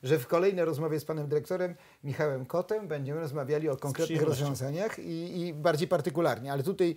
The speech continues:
Speaker 1: spróbujmy naszkicować taką, e, z grubsza mapę.
Speaker 2: E, znaczy, pierwsza lekcja z tego czeskiego sukcesu jest taka, że, e,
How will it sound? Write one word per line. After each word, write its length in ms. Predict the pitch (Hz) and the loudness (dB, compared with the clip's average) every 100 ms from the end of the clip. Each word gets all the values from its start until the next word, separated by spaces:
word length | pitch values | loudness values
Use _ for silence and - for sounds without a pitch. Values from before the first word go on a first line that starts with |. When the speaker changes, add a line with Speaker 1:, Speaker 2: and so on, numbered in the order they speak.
| - | -6
Speaker 1:
spróbujmy 400 | - - 196 214 | -4 4 4 6
naszkicować 580 | 185 180 - 175 208 175 | 6 4 4 4 4 4
taką, 440 | 170 156 165 156 151 | 2 0 0 0 0
e, 100 | 156 | 0
z 140 | 139 | 2
grubsza 300 | 165 - 165 | 2 4 4
mapę. 300 | 147 117 - - - - - - _ _ | 2 -2 -6 -12 -20 -20 -20 -20 _ _
Speaker 2:
E, 40 | 143 131 131 135 139 _ _ _ | -6 -2 0 -2 -6 _ _ _
znaczy, 200 | - 151 - | -16 -16 -10
pierwsza 460 | - 220 220 196 175 | -2 0 4 4 4
lekcja 560 | 156 190 190 - 165 156 | 2 0 -2 -2 0 0
z 80 | - | -4
tego 200 | 147 143 | -6 -6
czeskiego 480 | 147 - 165 147 | -6 -6 -6 -4
sukcesu 400 | 143 139 - 151 | -6 -6 -12 -10
jest 120 | 156 - | -10 -10
taka, 200 | 156 156 151 | -6 -4 -4
że, 340 | 135 143 147 143 _ _ _ _ | -4 0 0 -2 _ _ _ _
e, 40 | _ | _